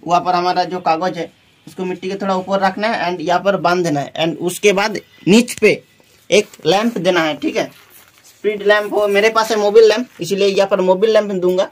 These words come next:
And उसके बाद ये घूमेगा। तो चलो mobile lamp यहाँ पर देते हैं। And चलो इसके बाद हमारा जो mobile lamp है इसको जला के यहाँ पर इसका middle पे रखते हैं। And रखने के बाद देखते हैं क्या experiment हो रहा है। तो चलो पहले lamp को जला लेते हैं।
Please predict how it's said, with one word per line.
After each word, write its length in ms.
And 160
उसके 240
बाद 200
ये 180
घूमेगा। 420
तो 180
चलो 240
mobile 280
lamp 200
यहाँ 220
पर 160
देते 300
हैं। 160
And 180
चलो 200
इसके 340
बाद 200
हमारा 380
जो 160
mobile 400
lamp 220
है 140
इसको 280
जला 240
के 120
यहाँ 500
पर 220
इसका 320
middle 360
पे 120
रखते 300
हैं। 180
And 260
रखने 320
के 120
बाद 180
देखते 360
हैं 100
क्या 200
experiment 520
हो 160
रहा 100
है। 120
तो 200
चलो 240
पहले 260
lamp 320
को 100
जला 160
लेते 220
हैं। 120